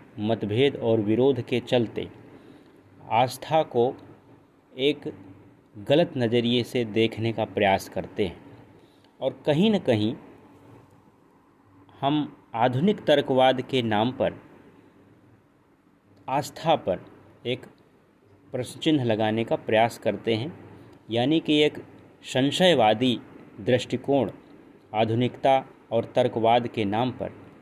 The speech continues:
मानव सभ्यता ने विकसित कर रखा है। ऐसे में कई बार एक पाखंडी चरित्र हमारे व्यक्तित्व का सामने आने लगता है,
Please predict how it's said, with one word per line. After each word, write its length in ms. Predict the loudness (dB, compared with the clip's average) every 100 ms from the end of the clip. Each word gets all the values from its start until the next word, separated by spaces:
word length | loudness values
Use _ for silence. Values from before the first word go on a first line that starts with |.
| -8
मानव 300 | -2 0 -2
सभ्यता 500 | -2 -4 -2 -2 -2
ने 140 | -2 -4
विकसित 380 | -6 -8 -10
कर 160 | -4 -4
रखा 300 | -4 -10 -16
है। 120 | -16 -20 -20 _ _ _ -6
ऐसे 280 | -4 0 0
में 280 | 2 0 -2 -10 -20 -20 _ _ _ _ -2
कई 200 | 0 2
बार 340 | 4 4 4 0 -18 -4
एक 220 | 2 2 0 -20 -20 -20 -20 _ _ _ -4
पाखंडी 640 | -4 -2 0 2 2 0 -4 -16 _ -20 -20 _ _ _ _
चरित्र 480 | -2 0 0 0 -2 -2 -20 _ _ -20 _ -8
हमारे 340 | 0 4 4
व्यक्तित्व 440 | 2 0 -4 -6 0
का 180 | 0
सामने 480 | 0 -2 -2 0 -2
आने 320 | -4 -4 -2
लगता 280 | -4 -6
है, 80 | -10